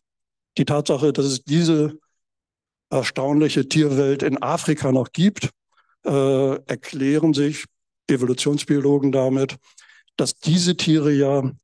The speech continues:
vorher mit dem Menschen gemeinsam bis, bis vor dreihunderttausend Jahren ganz langsam sich entwickelt haben und die langsam, äh, besser werdenden Fähigkeiten der Menschen, Tiere umzubringen,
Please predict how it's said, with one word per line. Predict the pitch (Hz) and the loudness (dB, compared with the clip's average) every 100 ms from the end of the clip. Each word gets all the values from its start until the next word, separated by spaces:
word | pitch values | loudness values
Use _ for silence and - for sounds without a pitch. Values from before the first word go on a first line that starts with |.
| _ _ | _ _
vorher | - 170 190 170 135 113 - _ _ _ _ _ | -8 -4 -2 -2 -4 -4 -8 _ _ _ _ _
mit | 143 151 151 | -2 -2 0
dem | 143 143 | 0 2
Menschen | 143 143 - 147 139 131 _ _ _ | 2 0 0 0 0 -4 _ _ _
gemeinsam | 180 139 139 156 165 131 117 131 160 - _ - - _ _ _ - - _ | 0 0 2 2 2 0 0 0 -2 -6 _ -20 -20 _ _ _ -10 -10 _
bis, | - - - - | -4 -4 -4 -8
bis | - 160 | -4 -4
vor | - 139 | -2 -2
dreihunderttausend | 120 131 131 143 139 135 135 131 143 | -2 -2 0 0 0 0 -4 -2 -2
Jahren | 135 131 131 135 | -2 -2 -2 -2
ganz | - 160 156 - | -2 -2 -4 -4
langsam | 147 135 165 165 131 127 123 135 - _ | -2 0 2 4 2 0 2 0 -2 _
sich | - 143 | -6 -4
entwickelt | 151 117 151 127 | -2 -2 -2 -2
haben | 101 110 113 160 - - - - _ | -2 -2 -2 -4 -8 -20 -20 -20 _
und | 131 135 | -2 -2
die | |
langsam, | 123 123 165 165 151 143 139 135 131 - - - - - | -2 2 2 2 2 2 2 2 -2 -12 -20 -20 -20 -6
äh, | - 120 123 | -4 0 -2
besser | 120 131 - 156 | -2 -4 0 0
werdenden | 131 131 135 131 123 | 0 0 2 2 2
Fähigkeiten | - 135 131 - 127 131 | 0 0 0 -2 -2 0
der | 123 | 0
Menschen, | 120 123 135 - 127 | 0 0 0 0 -2
Tiere | - 143 127 | 2 2 2
umzubringen, | 127 139 135 156 131 127 131 131 - | 0 0 0 -2 -2 0 0 0 -4